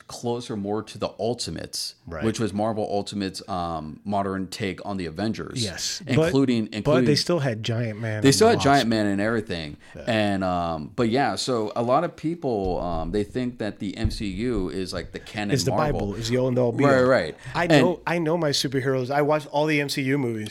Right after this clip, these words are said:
Speaker 1: Right. And so, um, it's, okay, so it's a it's a combination of Earth six one six
Speaker 2: Yeah.
Speaker 1: and The Ultimates, you
Speaker 2: I mean,
Speaker 1: know?
Speaker 2: and again,
Speaker 1: But
Speaker 2: I'm
Speaker 1: with
Speaker 2: not
Speaker 1: their own, with their own spin on it,
Speaker 2: Yeah,
Speaker 1: yeah.
Speaker 2: I'm not knocking fans of the movies.
Speaker 1: Oh, no, not at all.
Speaker 2: A-, and I'm not saying that one is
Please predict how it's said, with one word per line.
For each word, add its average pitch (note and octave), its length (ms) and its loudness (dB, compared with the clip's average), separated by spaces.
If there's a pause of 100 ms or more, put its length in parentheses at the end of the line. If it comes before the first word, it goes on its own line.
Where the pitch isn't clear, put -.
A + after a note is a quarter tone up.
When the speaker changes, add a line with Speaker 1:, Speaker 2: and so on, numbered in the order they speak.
Speaker 1:
Right. A#2 400 6 (160)
And C#3+ 100 4
so, C#3 360 6
um, A#2 260 4
it's, D3+ 260 4
okay, C3+ 300 2
so B2+ 200 0
it's C#3+ 260 -2
a A2+ 340 2 (460)
it's D3 140 -2
a C3 40 -2
combination D#3 880 -2
of - 260 -4 (120)
Earth C3+ 200 -4
six - 340 -8
one A#2 140 -4
six A#2 500 -4
Speaker 2:
Yeah. G2 160 -6
Speaker 1:
and G#2+ 200 0
The G#2+ 180 -4
Ultimates, - 680 -6 (300)
you G#2 80 -2
Speaker 2:
I F3+ 60 4
mean, F3+ 140 4
Speaker 1:
know? F3+ 120 -10
Speaker 2:
and F3 60 -2
again, F3 220 -4
Speaker 1:
But D#3 100 6
Speaker 2:
I'm D#3 60 6
Speaker 1:
with D#3+ 100 10
Speaker 2:
not D#3 80 0
Speaker 1:
their D#3 180 6
own, C3+ 480 2 (100)
with C#3 120 0
their B2 100 4
own A2 140 4
spin C#3 260 -2
on E3 100 0
it, F3 40 6
Speaker 2:
Yeah, C3 160 2
Speaker 1:
yeah. F#2 140 -2
Speaker 2:
I'm E3 120 -2
not F#3 200 -2
knocking A#2 640 -6
fans A2 400 -8
of A2 100 -6
the G#2+ 100 -6
movies. G2+ 380 -8
Speaker 1:
Oh, D4+ 120 6
no, G#3 200 6
not A2+ 160 2
at G2+ 60 2
all. G#2 160 2
Speaker 2:
A-, C3 200 -2
and A#2+ 340 -2
I'm B2 240 -4
not C3+ 200 -6
saying A#2 380 -4
that A2 300 -8
one A2+ 300 -6
is G#2 160 -8